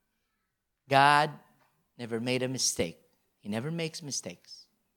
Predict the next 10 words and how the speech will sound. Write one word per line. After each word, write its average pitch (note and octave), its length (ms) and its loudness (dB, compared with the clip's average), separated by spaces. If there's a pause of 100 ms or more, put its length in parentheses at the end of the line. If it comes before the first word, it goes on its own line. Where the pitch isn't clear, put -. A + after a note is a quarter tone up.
(760)
As A#2+ 160 2
he B2+ 80 2
chose D3+ 400 4
to - 80 0
give C3+ 200 0
us B2 200 4
birth B2+ 560 -2 (680)
and A#2+ 200 0
made B2+ 420 6
us A#2 380 -2